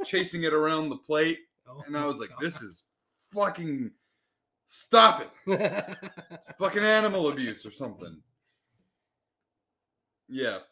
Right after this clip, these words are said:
Speaker 1: But, like, even for me, too, also, I'll say it's a tie between, like,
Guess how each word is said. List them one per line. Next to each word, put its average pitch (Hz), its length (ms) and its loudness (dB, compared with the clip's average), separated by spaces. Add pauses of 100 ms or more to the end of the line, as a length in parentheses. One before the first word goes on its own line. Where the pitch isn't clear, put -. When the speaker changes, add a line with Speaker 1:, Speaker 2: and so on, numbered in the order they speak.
(560)
Speaker 1:
But, 175 100 0
like, 165 180 0
even 196 380 -2 (100)
for 139 100 -6
me, 143 200 -4
too, 147 300 -6
also, 123 340 -8
I'll 117 140 -4
say 135 140 -8
it's 123 120 -10
a 98 80 -18
tie 110 220 -8
between, 92 520 -14 (920)
like, 95 180 -10